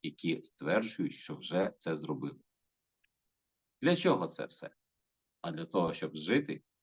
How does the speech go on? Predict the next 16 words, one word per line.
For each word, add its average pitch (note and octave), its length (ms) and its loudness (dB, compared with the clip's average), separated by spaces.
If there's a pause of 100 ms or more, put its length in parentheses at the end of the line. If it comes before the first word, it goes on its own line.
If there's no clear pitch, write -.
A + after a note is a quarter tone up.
(420)
повноцінне, F2 960 2 (220)
яскраве E2+ 720 2 (140)
і - 60 -6
щасливе - 540 -2
життя. - 400 -8 (960)
Якщо C3 260 6
я E3+ 300 4 (160)
нещасливий, B2+ 720 0 (220)
то A2+ 80 -2
навіщо C3 420 0
я G#2+ 100 4
живу? F2+ 400 0 (280)
Щоб - 220 -4
страждати? A#2+ 580 2 (340)
Мгм. - 280 -10 (880)
Тому F#2 360 4